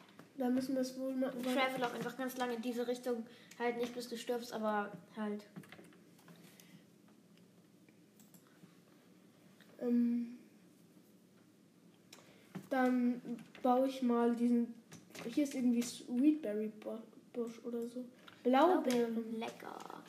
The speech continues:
Speaker 2: Blaubeeren sind lecker, Leute,
Speaker 1: Oh,
Speaker 2: oder?
Speaker 1: hallo, Hase.
Speaker 2: Blaubeergang. Ihr müsst in die Kommentare
Speaker 1: Bis
Speaker 2: Blaubeergang
Speaker 1: dann.
Speaker 2: schreiben, wenn ihr Blaubeeren mögt.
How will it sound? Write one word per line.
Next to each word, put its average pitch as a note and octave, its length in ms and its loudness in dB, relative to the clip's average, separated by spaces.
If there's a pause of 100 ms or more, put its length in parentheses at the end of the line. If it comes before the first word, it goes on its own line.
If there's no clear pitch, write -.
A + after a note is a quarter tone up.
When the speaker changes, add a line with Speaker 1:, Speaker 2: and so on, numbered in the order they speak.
(260)
Speaker 2:
Blaubeeren C#4 360 2
sind B3+ 180 -4
lecker, B3+ 240 -2
Leute, A3+ 260 -2
Speaker 1:
Oh, C4+ 120 8
Speaker 2:
oder? C#4 100 4
Speaker 1:
hallo, D#4+ 320 6
Hase. B3+ 380 4
Speaker 2:
Blaubeergang. A#3+ 760 2 (520)
Ihr A#3+ 100 -6
müsst C4 180 -4
in C#4+ 60 -2
die C4 60 -2
Kommentare B3 420 -2
Speaker 1:
Bis A#3 120 4
Speaker 2:
Blaubeergang A#3 540 4
Speaker 1:
dann. - 20 -6
Speaker 2:
schreiben, A3+ 340 -4
wenn G#3+ 100 -2
ihr A3 80 -2
Blaubeeren G#3+ 540 -4
mögt. G#3 120 -6